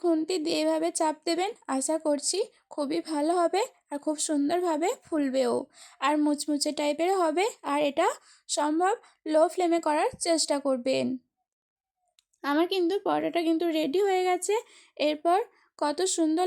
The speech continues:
লাগছে দেখুন সব কটা পরোটা, আমার তো ভীষণই ভালো লেগেছিল। আমার বাড়িতে তো সবাই খুব পছন্দ করেছিল, বলেছিল, আর দোকানে যাওয়ার প্রয়োজনই নেই,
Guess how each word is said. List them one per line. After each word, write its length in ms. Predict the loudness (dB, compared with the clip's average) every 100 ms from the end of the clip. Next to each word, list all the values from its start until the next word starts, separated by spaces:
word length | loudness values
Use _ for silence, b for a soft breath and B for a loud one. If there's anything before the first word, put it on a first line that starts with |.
| 2
লাগছে 300 | 2 0 -2 -2
দেখুন 280 | -2 -4 -4 -2
সব 160 | -4 -4
কটা 240 | -4 -2 -2
পরোটা, 440 | 0 -2 -2 -4 -4 -4
আমার 240 | -2 -2 -2
তো 80 | -4
ভীষণই 440 | -2 -2 -2 0
ভালো 180 | 0 0 0
লেগেছিল। 360 | -2 -2 0 -2 -2
আমার 220 | -2 0 0
বাড়িতে 340 | 0 -2 -4
তো 120 | -2 -4 -2
সবাই 260 | -2 0 -2 -2
খুব 140 | -6 -2
পছন্দ 300 | -4 -2 -4
করেছিল, 360 | -2 -2 0 0 -2 B B B 0
বলেছিল, 460 | 2 2 2 0 0 0
আর 120 | -2 0
দোকানে 240 | 0 0 0
যাওয়ার 200 | 0 -2 0
প্রয়োজনই 460 | 0 2 0 2
নেই, 100 | 2